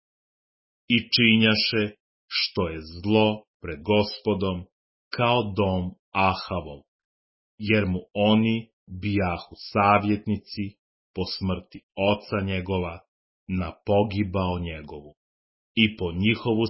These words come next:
svijetu, hodeći, izide s Joramom, sinom Ahavovijem, carem Izrailjevijem, na vojsku,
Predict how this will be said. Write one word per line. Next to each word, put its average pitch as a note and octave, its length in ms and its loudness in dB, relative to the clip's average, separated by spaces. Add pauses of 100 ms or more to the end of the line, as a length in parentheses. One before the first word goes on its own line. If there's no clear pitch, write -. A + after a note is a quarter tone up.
svijetu, G#2+ 760 0 (520)
hodeći, G#2 800 0 (360)
izide A2+ 580 4
s G#2+ 180 -10
Joramom, G#2 640 2 (280)
sinom G2 640 -2 (120)
Ahavovijem, G#2 1000 0 (640)
carem G#2 440 4 (120)
Izrailjevijem, G2 1120 0 (440)
na F#2+ 180 -2
vojsku, G#2 720 0